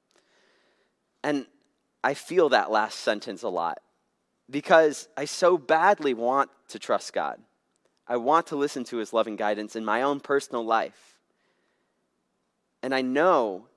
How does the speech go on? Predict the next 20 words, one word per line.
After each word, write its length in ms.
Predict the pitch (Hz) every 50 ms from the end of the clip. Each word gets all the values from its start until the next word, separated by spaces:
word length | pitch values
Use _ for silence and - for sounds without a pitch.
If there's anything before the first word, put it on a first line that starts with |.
| _ _ _ _ -
the 100 | 139 139
times 520 | - - - - 156 185 214 233 214 -
when 140 | 214 214 214
I'm 240 | 185 151 135 117 110
not 260 | 110 117 127 120 -
trusting 540 | - - - 135 135 - - 135 123 110 101
God 440 | 104 95 95 98 107 117 131 147 156 _ _ _ _ _ _ _ -
is 180 | 135 131 117
usually 420 | 127 143 160 156 180 180 180 185 170
the 100 | 151 135
times 480 | - - - 135 131 131 131 127 123
I'm 80 | 123 117
feeling 380 | - - 123 127 127 127 123
the 80 | 107 113
most 480 | 107 107 107 107 117 120 - - - 113
amount 340 | 104 104 98 95 95 95
of 300 | 92 90 85 - - _ _ -
anxiety 800 | 104 104 101 101 - 98 92 95 95 92 87 92 90 87 80 - _ _ _ _ _ _ _ _ _ -
and 160 | 107 107 -
stress. 720 | - - - - 82 - - - - - - - - _